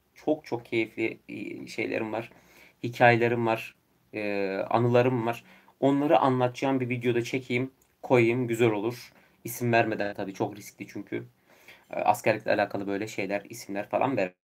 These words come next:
veremiyoruz, biliyorsunuz. O yüzden bir yudum daha alalım.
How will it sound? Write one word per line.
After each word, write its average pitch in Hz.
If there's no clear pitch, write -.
veremiyoruz, 90
biliyorsunuz. 98
O -
yüzden 107
bir 101
yudum 104
daha 113
alalım. 147